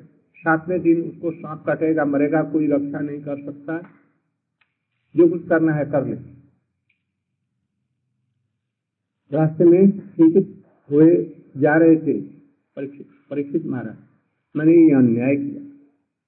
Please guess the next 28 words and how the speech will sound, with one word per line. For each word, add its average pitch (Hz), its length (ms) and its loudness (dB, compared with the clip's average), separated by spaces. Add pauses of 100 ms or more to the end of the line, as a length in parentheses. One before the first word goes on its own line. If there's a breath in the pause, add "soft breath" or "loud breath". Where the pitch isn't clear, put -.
(1300)
यदि 95 120 -4
सचमुच - 560 -8
में 196 160 4
वो 180 480 0 (640)
भगवान 147 360 -2
का 170 160 -4
ध्यान 156 420 -2
कर 180 160 0
रहे 156 140 -2
हैं 143 280 0
वो 139 60 -2
ऋषि, 135 520 -4 (1200)
और 135 60 -12
मैंने 175 360 -2
उस 165 380 -14
अवस्था 156 400 -4
में 160 340 -8
पानी 151 260 -2
मांगा, 160 340 0
नहीं 143 360 0
दिया, 139 360 0 (1300)
तो 180 80 -6
वो 190 80 0
तो 202 100 2
भगवत 202 380 4
चिंतन 214 300 2
में 214 200 6
थे 196 260 0